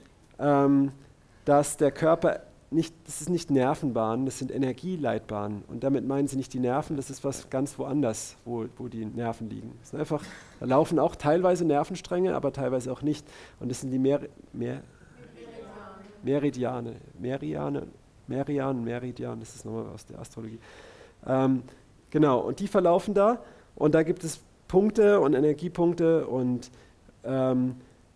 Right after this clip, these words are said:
so, und in China ist die, ist diese Geistesphilosophie, ist der Daoismus. Kennt ihr dieses Symbol, dieses Yin-Yang-Zeichen, dieses Tennisballartige mit dem schwarzen und weißen Punkt, ne? Kennt jeder, oder?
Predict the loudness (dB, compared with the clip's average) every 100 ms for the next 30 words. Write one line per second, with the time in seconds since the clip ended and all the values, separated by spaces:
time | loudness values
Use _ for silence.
0 | _ _ _ 4 6 6 2 -2 -8 -16
1 | -4 -4 0 4 6 6 4 2 0 -6
2 | -2 2 4 2 0 -6 -8 -2 0 0
3 | 2 2 2 -2 -4 -2 -2 0 -2 -4
4 | -6 -2 -2 2 4 4 0 -2 -4 -6
5 | -2 0 0 0 -6 -2 0 2 2 0
6 | -2 -4 -2 0 0 -2 -2 -2 -2 -4
7 | -8 -10 -10 -8 2 2 2 4 4 4
8 | 2 0 0 0 0 -2 -8 -4 -2 -2
9 | -2 -2 -2 -2 -4 -4 -4 -4 -4 -6
10 | -4 -2 0 -2 -2